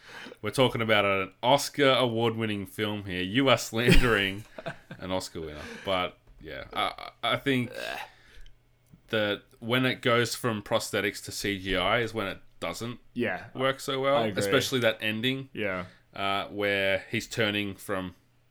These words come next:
Speaker 1: Clump into, or f-, f-,
Speaker 2: Well,
Speaker 1: sorry, for
Speaker 2: but
Speaker 1: Buddy Love back into Sherman Clump.
Speaker 2: Yeah, no, I agree.
Speaker 1: That's when it's, like, very obviously C G and doesn't hold up so well.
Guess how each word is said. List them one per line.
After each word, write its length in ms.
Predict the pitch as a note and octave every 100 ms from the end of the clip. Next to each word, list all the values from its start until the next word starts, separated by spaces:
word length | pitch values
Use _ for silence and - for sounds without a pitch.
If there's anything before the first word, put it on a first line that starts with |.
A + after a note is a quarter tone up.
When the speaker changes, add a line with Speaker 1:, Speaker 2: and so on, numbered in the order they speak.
| _ _ _ _ _ _ _ -
Speaker 1:
Clump 360 | A#2 F2+ F2 - -
into, 540 | G2 F2 - F2 E2+ - _ _ _ -
or 60 | F2
f-, 180 | - -
f-, 120 | -
Speaker 2:
Well, 120 | C#3
Speaker 1:
sorry, 160 | F2+ E2
for 60 |
Speaker 2:
but 100 | C#3
Speaker 1:
Buddy 180 | G#2 F#2
Love 280 | F2+ F2+ - _ -
back 200 | F#2 -
into 140 | -
Sherman 360 | - G2 E2+ E2
Clump. 140 | A2
Speaker 2:
Yeah, 180 | G2+ F2 G2+ - -
no, 100 | A#2
I 140 | G2+
agree. 160 | G#2+ F#2+
Speaker 1:
That's 260 | A2+ F2+ A2
when 160 | G2+
it's, 160 | G2+ -
like, 180 | F#2+ F2
very 340 | F2+ G#2+ G2
obviously 540 | - F#2 F#2+ F#2+ - F#2
C 640 | - - - - G#2+ F2+
G 420 | F2 F#2+ F#2 F2+
and 340 | C#2+ F2 E2+ - - _ - _ _
doesn't 360 | - F#2 G2 F2+
hold 240 | G2+ F#2+
up 160 | F#2+ F#2
so 180 | - F#2+
well. 380 | F#2+ F#2 F#2